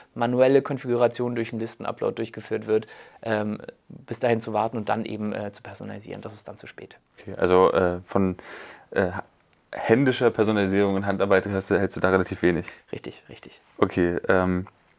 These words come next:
Speaker 2: das ist, äh, sehr spannend. Dennoch, das ist auch etwas, was, was mir immer wieder begegnet, wenn, wenn ich in die Verlegenheit komme, über Marketing Automation, ähm, mit, mit Kunden oder auf Konferenzen zu sprechen, ist tatsächlich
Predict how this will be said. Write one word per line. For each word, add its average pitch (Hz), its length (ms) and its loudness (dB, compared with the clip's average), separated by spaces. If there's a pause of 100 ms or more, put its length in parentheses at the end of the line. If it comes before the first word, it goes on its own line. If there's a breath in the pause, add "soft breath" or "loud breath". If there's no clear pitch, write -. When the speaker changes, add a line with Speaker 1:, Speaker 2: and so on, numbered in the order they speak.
(920)
Speaker 2:
das 117 160 4
ist, - 180 -8
äh, 101 260 6
sehr 107 160 4
spannend. 104 320 -2 (840 loud breath)
Dennoch, 196 460 2 (200)
das 117 180 4
ist - 80 0
auch 127 100 4
etwas, 123 280 -4
was, 107 260 -2
was 110 120 2
mir 123 100 2
immer 135 140 4
wieder 120 120 6
begegnet, 110 360 2
wenn, 107 260 4
wenn 87 120 0
ich 127 80 0
in 139 60 2
die 120 60 0
Verlegenheit 107 400 2
komme, 110 200 0
über 101 100 0
Marketing 104 320 2
Automation, 107 640 0
ähm, 98 340 -2
mit, 101 200 -2
mit 98 260 -2
Kunden 117 300 0
oder 98 200 -6
auf - 100 -12
Konferenzen 110 480 2
zu - 100 -6
sprechen, 120 400 2 (760 loud breath)
ist - 240 4
tatsächlich 139 640 2